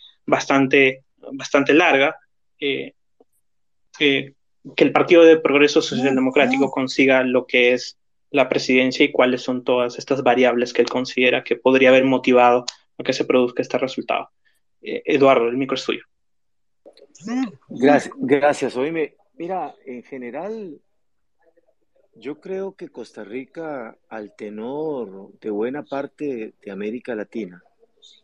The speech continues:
Speaker 2: es una sociedad que ha venido reflejando un creciente malestar hacia la política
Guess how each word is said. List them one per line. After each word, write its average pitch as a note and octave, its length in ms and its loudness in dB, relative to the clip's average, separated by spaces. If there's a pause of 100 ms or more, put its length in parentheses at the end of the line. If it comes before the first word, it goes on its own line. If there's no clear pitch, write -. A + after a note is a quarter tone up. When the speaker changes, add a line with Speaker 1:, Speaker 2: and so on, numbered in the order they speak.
(720)
Speaker 2:
es A2 260 -10
una D3 180 -4
sociedad B2 440 -4
que C#3 120 -6
ha - 20 -2
venido A#2 840 -6 (340)
reflejando G#2+ 1000 -8 (960)
un B2+ 240 -6
creciente C#3+ 480 -2
malestar G2+ 720 -10 (1700)
hacia G#2 300 -10
la G2+ 120 -10
política C#3+ 920 -10